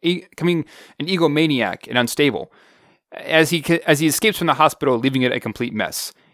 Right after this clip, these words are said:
He heads to the Olympic Stadium where Akira is said to be. Kaneda follows the path of destruction to find Tetsuo,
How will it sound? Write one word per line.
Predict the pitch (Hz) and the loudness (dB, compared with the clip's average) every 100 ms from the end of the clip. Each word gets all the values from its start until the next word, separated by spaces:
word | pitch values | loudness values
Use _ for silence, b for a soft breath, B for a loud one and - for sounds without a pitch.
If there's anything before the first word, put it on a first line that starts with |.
| - | -8
He | 156 | 0
heads | 160 175 | 2 2
to | - | 0
the | 147 147 | 2 2
Olympic | 143 151 | 2 -4
Stadium | - 180 165 104 | -2 0 2 0
where | 113 113 | 0 -2
Akira | 113 - 165 123 120 | -2 0 4 4 4
is | 113 | 2
said | 123 113 | 0 -2
to | |
be. | 113 190 95 - b b - | -2 -2 -2 -8 b b -4
Kaneda | 143 147 135 127 | 0 2 2 2
follows | - 160 151 139 | 4 6 6 4
the | |
path | 131 135 | -2 -2
of | 127 | -2
destruction | 120 - 143 - 123 | -6 0 0 0 -6
to | 117 | -4
find | 131 123 | -2 -2
Tetsuo, | - 156 - 92 | -2 -4 -4 -8